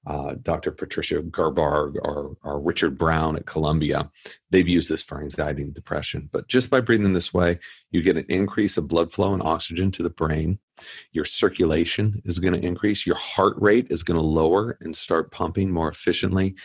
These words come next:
And the systems of the body are gonna enter the state of coherence, they call it. And that's where everything is working at peak efficiency. You can do more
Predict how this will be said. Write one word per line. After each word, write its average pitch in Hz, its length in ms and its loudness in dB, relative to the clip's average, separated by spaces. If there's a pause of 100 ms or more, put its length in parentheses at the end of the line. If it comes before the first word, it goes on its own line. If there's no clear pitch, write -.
(200)
And 87 120 0
the 82 60 0
systems 107 580 0
of 82 140 2
the 80 80 -2
body 80 420 0
are 71 60 -6
gonna 78 320 -4
enter 82 260 0
the 80 140 -2
state 78 460 0
of 73 200 -4 (540)
coherence, 78 920 0
they 80 100 -4
call 76 360 -4
it. - 100 -10 (400)
And 87 100 2
that's 90 240 2
where 87 300 6
everything 95 300 6
is 85 120 0
working 82 280 0
at - 140 -6
peak - 280 -2
efficiency. - 640 -4
You 85 140 0
can 95 120 2
do 87 120 4
more 87 480 4